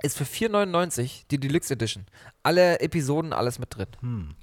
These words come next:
Speaker 1: Auch geil.
Speaker 2: Mhm, mhm.
Speaker 1: Ja. Wahrscheinlich würde ich jetzt,
Speaker 2: Life
Speaker 1: egal wie
Speaker 2: is
Speaker 1: ich mich entscheide, Life is Strange auf jeden Fall mitnehmen, weil's ein gutes Angebot ist.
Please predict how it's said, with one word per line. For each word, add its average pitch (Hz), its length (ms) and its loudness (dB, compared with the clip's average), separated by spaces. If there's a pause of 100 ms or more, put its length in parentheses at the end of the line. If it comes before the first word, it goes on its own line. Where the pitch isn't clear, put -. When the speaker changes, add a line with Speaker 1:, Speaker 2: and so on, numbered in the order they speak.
Speaker 1:
Auch 123 220 4
geil. 76 220 -4
Speaker 2:
Mhm, 113 360 -2
mhm. 123 260 -4 (840)
Speaker 1:
Ja. - 200 -4 (400)
Wahrscheinlich 170 460 4
würde 196 140 4
ich 170 80 -2
jetzt, - 240 -4
Speaker 2:
Life 101 100 2
Speaker 1:
egal 170 240 6
wie 196 40 -2
Speaker 2:
is 190 80 -2
Speaker 1:
ich 190 40 -10
mich 190 120 -4
entscheide, 165 360 2
Life 139 280 4
is - 100 -6
Strange 143 240 0
auf 139 100 -4
jeden 143 120 0
Fall 135 120 0
mitnehmen, 120 280 -4
weil's 117 180 -2
ein 120 60 -10
gutes 110 200 -10
Angebot - 360 -8
ist. - 160 -20